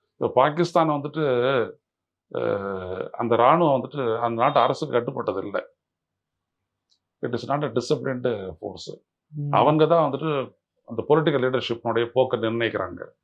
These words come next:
Speaker 1: அப்படியாப்பட்ட ஒரு சூழல்ல வந்துட்டு அவங்க எதை வேணாலும் அடிச்சுட்டு, "நீ முட்டு கொடுன்னுவாங்க." அந்த மிசைல் எங்க வந்து விழப்போகுதுன்னு யாருக்கு தெரியும்?
Speaker 2: சென்னை வரைக்கும் கூட வரலாம்.
Speaker 1: அது சொல்றாங்க, but அவ்வளவு தூரத்துக்கு வந்துட்டு விட்டு வைக்க மாட்டாங்க. இந்திய ராணுவத்தை பொறுத்த வரைக்கும் இவங்களுக்கும் ஒரு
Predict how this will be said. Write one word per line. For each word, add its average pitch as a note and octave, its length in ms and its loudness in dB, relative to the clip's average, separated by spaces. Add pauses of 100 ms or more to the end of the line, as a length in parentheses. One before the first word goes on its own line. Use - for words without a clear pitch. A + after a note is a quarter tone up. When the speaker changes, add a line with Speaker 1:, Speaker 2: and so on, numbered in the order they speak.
(640)
Speaker 1:
அப்படியாப்பட்ட D3 600 4
ஒரு A#2 220 2
சூழல்ல D#3 240 2
வந்துட்டு B2 260 2
அவங்க A2+ 280 2
எதை D3 140 2
வேணாலும் C#3 360 2
அடிச்சுட்டு, A2+ 400 -2 (320)
"நீ C#3 160 -4
முட்டு C3+ 180 0
கொடுன்னுவாங்க." A2+ 600 0 (1400)
அந்த C#3+ 200 2
மிசைல் D3+ 360 4
எங்க D3+ 140 0
வந்து C3+ 160 4
விழப்போகுதுன்னு A#2+ 280 2
யாருக்கு A2 340 0
தெரியும்? - 240 -14 (360)
Speaker 2:
சென்னை D3 340 4
வரைக்கும் D#3 280 6
கூட F3+ 160 6
வரலாம். D3+ 580 4 (380)
Speaker 1:
அது - 120 -16 (120)
சொல்றாங்க, D#3 280 2
but C#3+ 340 -4
அவ்வளவு B2+ 300 2
தூரத்துக்கு E3 340 2
வந்துட்டு C#3 200 -2
விட்டு C#3+ 200 -2
வைக்க C3 180 0
மாட்டாங்க. G#2 460 -4
இந்திய B2+ 200 -4
ராணுவத்தை B2+ 400 0
பொறுத்த A#2+ 240 -2
வரைக்கும் C#3 260 0
இவங்களுக்கும் C#3 300 -2
ஒரு C3+ 140 2